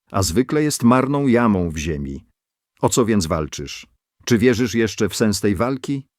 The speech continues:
Na pierwszej linii frontu, na Nullu, w odciętym rzeką kawałku świata, którego nie można oddać, choć się go nie ocali,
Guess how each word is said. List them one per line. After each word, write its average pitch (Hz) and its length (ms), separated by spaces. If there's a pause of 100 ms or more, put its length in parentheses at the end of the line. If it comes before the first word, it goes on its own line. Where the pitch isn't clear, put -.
(300)
Na 110 100
pierwszej 180 440
linii 143 240
frontu, 104 480
na 98 180
Nullu, 95 460 (500)
w 92 80
odciętym 110 520
rzeką 104 360
kawałku 110 460
świata, 101 420
którego 107 380
nie 107 120
można 113 360
oddać, 113 440
choć 101 200
się 104 140
go 101 120
nie 101 140
ocali, 101 520